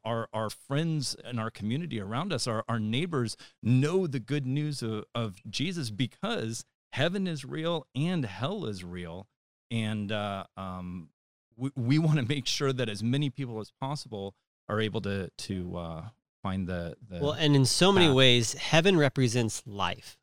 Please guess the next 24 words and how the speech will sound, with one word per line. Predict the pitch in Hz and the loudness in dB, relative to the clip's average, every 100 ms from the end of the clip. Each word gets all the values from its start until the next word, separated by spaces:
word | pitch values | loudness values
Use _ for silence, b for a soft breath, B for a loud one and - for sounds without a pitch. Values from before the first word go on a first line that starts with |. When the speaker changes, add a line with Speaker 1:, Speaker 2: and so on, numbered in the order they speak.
| _ | _
Speaker 2:
life | 131 135 147 | 0 2 2
everlasting, | 143 127 113 104 95 - 104 | -2 -2 0 0 0 -4 -4
the | 107 | 0
life | 120 139 | 2 2
that | - | 0
you | 139 127 | -2 -2
find | 117 - 117 117 110 | -2 -2 2 2 0
in | - 110 | -2 -4
Christ. | 107 107 90 107 - B B B | -2 -4 -4 -6 -10 B B B
Hell | 151 220 | 4 6
represents | 180 165 147 131 135 113 - | 4 2 2 2 2 0 -6
death, | - 120 95 - _ | 0 2 2 -4 _
the | 127 123 | -2 2
result | 123 110 131 123 | 2 4 2 0
of | 107 | -4
sin. | - - 117 92 101 | -2 0 0 0 -2
You | 110 | -2
know, | 110 | 0
the | 110 | 0
wages | 104 123 131 127 | 2 2 4 2
of | 120 | 0
sin | 110 - 110 | -2 -2 0
is | 107 98 | -2 0
death. | 113 104 | 2 2